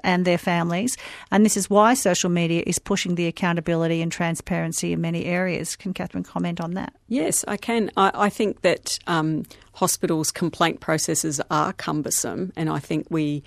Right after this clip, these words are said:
Speaker 2: uh, could do more to address them, and I think we are, and no doubt we'll hear more from that when Nguyen is interviewed. Uh, but I don't think that's any excuse for, uh, you know,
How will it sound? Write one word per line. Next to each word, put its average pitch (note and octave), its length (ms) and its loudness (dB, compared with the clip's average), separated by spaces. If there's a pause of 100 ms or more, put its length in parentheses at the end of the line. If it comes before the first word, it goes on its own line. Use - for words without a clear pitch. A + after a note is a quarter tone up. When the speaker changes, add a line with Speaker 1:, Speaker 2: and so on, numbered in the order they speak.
(360)
Speaker 2:
uh, D3 340 0
could F#3+ 200 0
do E3+ 180 4
more D#3 240 2
to D#3 180 -2
address D3+ 360 0
them, A3 120 0
and F3+ 80 2
I D3+ 80 0
think D3+ 240 -2
we D3 140 0
are, F#3 240 2
and E3 240 0
no E3 160 -2
doubt D#3 220 0
we'll D3+ 100 -2
hear D#3+ 240 0
more D#3 200 2
from D3 240 -4
that D3 180 -2 (100)
when D3+ 280 -2
Nguyen E3 380 0
is D#3 240 -2
interviewed. D#3+ 640 -2 (400)
Uh, D#3 260 4 (260)
but F#3 140 6
I F3+ 80 8
don't G3 260 4
think D#3 180 -4
that's D3+ 200 -2
any D3+ 240 2
excuse - 640 -2
for, D3 440 -2 (320)
uh, - 380 -4 (260)
you D#3+ 140 -2
know, C#3+ 220 0